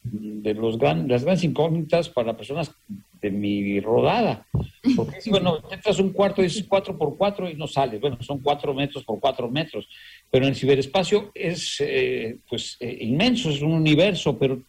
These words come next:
Speaker 1: pero el tiempo es limitado, tienes veinticuatro horas y ya. Eh, ¿cómo seleccionar, cómo poder ser, eh, selectivo en cuanto a, a, a qué es lo que,
Speaker 2: Ah.
Speaker 1: cómo ordenarte para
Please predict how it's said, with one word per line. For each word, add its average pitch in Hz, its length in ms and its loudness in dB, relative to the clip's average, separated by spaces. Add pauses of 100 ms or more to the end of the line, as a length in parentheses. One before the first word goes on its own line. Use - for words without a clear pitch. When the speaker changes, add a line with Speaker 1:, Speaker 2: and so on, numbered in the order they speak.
Speaker 1:
pero 127 140 0
el 117 80 -2
tiempo 220 320 0
es 202 60 0
limitado, 185 480 0
tienes 190 200 -2
veinticuatro 156 500 -2
horas 151 300 0
y 104 60 -4
ya. 160 280 0 (560)
Eh, 131 360 -6
¿cómo 220 280 2
seleccionar, 147 920 0
cómo 196 300 0
poder 156 380 2
ser, 165 300 -2 (140)
eh, - 80 -4
selectivo - 840 0 (420)
en 107 160 -2
cuanto 113 460 0
a, 113 240 -2 (340)
a, 113 440 -4
a 110 60 -14 (120)
qué 156 80 2
es 165 80 4
lo 185 120 0
que, 196 100 0
Speaker 2:
Ah. 170 220 -6 (300)
Speaker 1:
cómo 196 260 2
ordenarte 151 760 2
para 113 520 -2